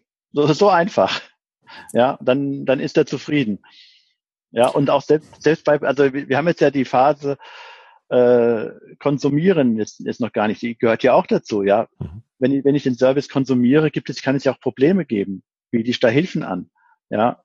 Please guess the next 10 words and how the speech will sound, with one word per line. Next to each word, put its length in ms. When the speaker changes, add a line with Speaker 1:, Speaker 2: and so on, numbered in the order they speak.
Speaker 1:
gibt 400
es 140
ein 140
Helpdesk 640
oder 220
Self-Services 840
oder 160
eine 140
Community, 720
ja? 260